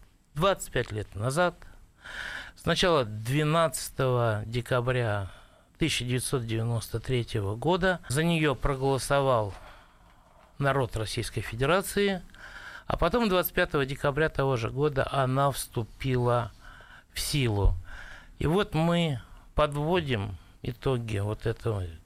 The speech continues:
четвертьвекового, что называется, существования, работы первой Конституции Российской Федерации. Я прав, да? До этого же была Конституция Р С Ф С Р.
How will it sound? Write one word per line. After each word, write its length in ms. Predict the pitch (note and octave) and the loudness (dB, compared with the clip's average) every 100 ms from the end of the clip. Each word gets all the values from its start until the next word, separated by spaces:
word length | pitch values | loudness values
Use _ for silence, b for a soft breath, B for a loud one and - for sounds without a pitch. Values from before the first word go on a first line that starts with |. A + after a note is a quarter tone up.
| - | -4
четвертьвекового, 1400 | - D#3+ C#3+ D3 A#2+ A#2 B2+ - D3+ D3+ C#3 A#2 G2+ F#2+ - | 0 2 2 -2 -2 -2 -2 2 2 4 2 0 -4 -8 -12
что 240 | - - | -12 -6
называется, 720 | G#2+ G2+ G2+ A2 G2+ F#2+ F#2 G#2 | -4 -4 -2 -2 -2 -4 -8 -10
существования, 920 | - B2 - - A#2+ B2+ C3 G#2 A2+ | -4 -4 -2 0 0 2 0 0 0
работы 500 | A#2 C3 C3 - B2 B B - | 0 2 0 0 -4 B B 2
первой 340 | G#3 C#3 C#3 | 4 4 2
Конституции 760 | - E3 - D#3+ - - - | 0 -4 -4 -4 -4 -4 -6
Российской 600 | A2+ A2 - A#2 - - | -4 -4 -6 -8 -8 -8
Федерации. 720 | G#2 - A#2+ A2 G#2+ - - | -8 -6 -2 -2 -2 -6 -4
Я 140 | A#2+ A#2 | -2 0
прав, 340 | C3 F3 E3+ | 2 2 2
да? 240 | A2 C#3+ D#3 B B B - | 0 -2 -4 B B B -2
До 60 | |
этого 260 | C#3+ C3 A#2 | 0 2 0
же 60 | A2+ | 0
была 200 | A#2+ A#2 | 0 0
Конституция 680 | - G#2 - B2 - - A#2 | -2 -4 -4 -4 -4 -4 -2
Р 160 | C3+ | -2
С 140 | B2 - | -2 -4
Ф 120 | - | -4
С 200 | A2+ - | -4 0
Р. 180 | F3 | 0